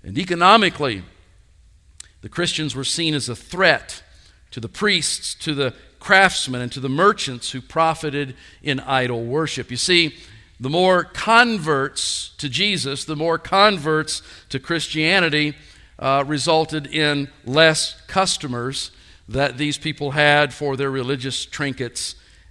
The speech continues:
and idols. And so the Christian community found themselves under increasing scrutiny and persecution.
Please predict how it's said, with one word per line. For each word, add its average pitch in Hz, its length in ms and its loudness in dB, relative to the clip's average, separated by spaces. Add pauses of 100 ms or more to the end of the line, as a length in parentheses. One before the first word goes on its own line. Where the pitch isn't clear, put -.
and 110 180 -8
idols. 131 760 -4 (960)
And 123 160 -10
so 165 640 4 (180)
the 135 120 -10
Christian 170 420 -2
community 156 640 -4 (500)
found 170 400 4
themselves 156 580 2
under 156 280 -2
increasing 156 880 -6 (240)
scrutiny 135 960 -4 (200)
and 123 140 -12
persecution. 175 880 -4